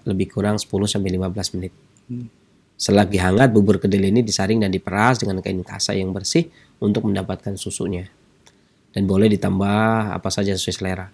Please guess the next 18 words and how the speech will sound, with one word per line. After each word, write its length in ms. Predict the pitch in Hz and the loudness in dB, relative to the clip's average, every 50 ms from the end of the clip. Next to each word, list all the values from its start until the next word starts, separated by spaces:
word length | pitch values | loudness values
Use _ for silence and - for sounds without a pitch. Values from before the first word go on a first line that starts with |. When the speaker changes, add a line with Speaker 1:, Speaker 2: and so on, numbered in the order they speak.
| _ _ | _ _
Speaker 1:
Madu 320 | - - 98 92 92 107 120 | -12 -8 -8 -6 -4 -2 -2
lah, 160 | 127 135 - | -2 -2 -4
garam 460 | - 110 107 101 101 107 113 123 131 | -6 -6 -6 -6 -4 -4 -6 -6 -6
lah, 80 | 127 139 147 - | -8 -8 -12 -16
ya. 140 | - - - _ _ _ _ _ _ _ _ _ _ _ _ _ _ _ _ | -20 -20 -20 _ _ _ _ _ _ _ _ _ _ _ _ _ _ _ _
Eh, 800 | - - 92 87 87 98 - - - - - - - - - - | -10 -6 -4 -4 -4 -4 -6 -6 -8 -8 -8 -8 -8 -8 -8 -4
itu 160 | 92 113 104 | -2 0 0
boleh. 240 | 104 98 95 92 85 - _ _ _ _ _ _ _ _ _ _ _ _ _ _ _ _ _ _ _ _ _ - | 2 2 0 -2 -4 -10 _ _ _ _ _ _ _ _ _ _ _ _ _ _ _ _ _ _ _ _ _ -12
Ya. 160 | 87 90 92 - _ - - - - - - _ _ _ | -10 -10 -10 -12 _ -20 -20 -20 -20 -20 -20 _ _ _
Ini 340 | - 107 131 135 123 - - - _ _ _ _ _ | 6 8 8 8 8 6 0 -10 _ _ _ _ _
yang 160 | - 104 95 | 0 0 0
pertama. 320 | 98 95 - - 92 87 85 | 0 -2 -4 -6 -8 -8 -6
Atau 140 | - - 131 | 2 6 6
yang 160 | 135 131 131 | 8 8 8
Speaker 2:
Ya. 20 | |
Speaker 1:
kedua, 220 | 139 143 156 160 147 139 - - | 8 8 8 6 6 4 2 -2
boleh 400 | - 104 101 110 123 131 127 113 | 0 2 4 6 6 4 4 0
menggunakan 680 | 110 107 113 110 110 110 110 110 107 101 - 123 120 123 | -2 -2 0 2 2 2 2 2 0 0 0 0 0 2